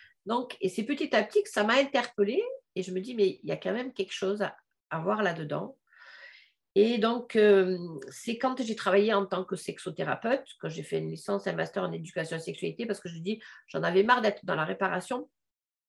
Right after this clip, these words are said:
je voulais être dans la prévention pour dire, voilà, euh, les femmes, nous, on, on supporte beaucoup. Et puis, euh, quelque part, je me suis rendu compte que dans comment on est venu, dans la matrice de la mère, comment ça s'est passé,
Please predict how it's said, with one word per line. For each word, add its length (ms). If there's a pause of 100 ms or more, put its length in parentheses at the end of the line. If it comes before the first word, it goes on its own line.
(180)
je 140
voulais 160
être 180
dans 100
la 100
prévention 580 (400)
pour 160
dire, 200
voilà, 400
euh, 480 (600)
les 140
femmes, 360
nous, 300
on, 180
on 100
supporte 440
beaucoup. 520 (640)
Et 160
puis, 400
euh, 100
quelque 280
part, 260
je 100
me 40
suis 160
rendu 260
compte 260
que 80
dans 420 (580)
comment 460
on 80
est 120
venu, 540
dans 140
la 100
matrice 380
de 80
la 120
mère, 400
comment 180
ça 120
s'est 160
passé, 600